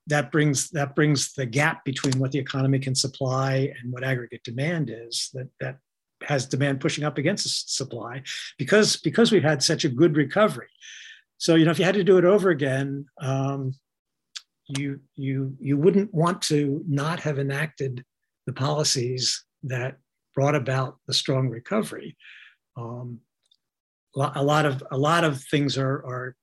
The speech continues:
are coming together to, to, to keep this inflation thing going. Um, but,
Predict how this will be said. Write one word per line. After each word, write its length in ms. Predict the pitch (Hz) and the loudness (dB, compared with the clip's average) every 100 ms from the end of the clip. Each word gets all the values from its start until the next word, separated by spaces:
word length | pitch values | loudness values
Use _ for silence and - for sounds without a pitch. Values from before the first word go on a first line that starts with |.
| - | -14
are 220 | 123 120 - | -12 -10 -2
coming 240 | 165 139 | 0 0
together 560 | 123 135 165 135 123 - | 0 2 2 2 -4 -8
to, 180 | 117 113 _ | -10 -12 _
to, 200 | - 117 113 - | -12 -12 -12 -12
to 120 | 107 - - | -14 -14 -6
keep 260 | 165 160 | -4 -2
this 200 | 156 139 | 0 0
inflation 500 | 127 120 180 208 139 | -2 -2 -2 0 -4
thing 240 | - 117 107 | -6 -14 -14
going. 400 | 113 113 123 143 - - - - - | -18 -16 -16 -16 -16 -18 -18 -20 -14
Um, 420 | 123 117 117 123 _ | -14 -12 -14 -16 _
but, 300 | - 143 135 | 0 0 0